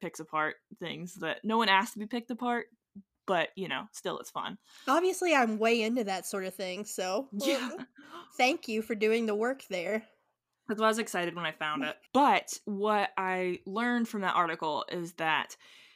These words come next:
Speaker 1: the exterior shots of that house, they use this house that is in Winnetka, Illinois, which is the wealthiest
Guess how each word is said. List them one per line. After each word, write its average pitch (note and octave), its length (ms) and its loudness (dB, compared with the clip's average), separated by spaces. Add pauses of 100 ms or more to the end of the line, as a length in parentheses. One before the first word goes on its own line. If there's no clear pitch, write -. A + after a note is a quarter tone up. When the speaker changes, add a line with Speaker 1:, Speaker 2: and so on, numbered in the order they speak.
(140)
Speaker 1:
the F#3 300 -2
exterior A#3+ 560 0
shots F3+ 340 -2
of F3+ 120 -8
that F3 180 -4
house, D#3+ 500 0
they E3+ 120 -8
use F#3+ 360 -4
this - 380 -8 (320)
house A3 480 -2
that F#3+ 280 -2
is F3 360 0
in D#3+ 480 -4 (180)
Winnetka, G3+ 720 -2
Illinois, F3+ 640 -2 (400)
which F#3+ 280 -2
is F3+ 440 2
the F3 180 -4
wealthiest B3 960 -4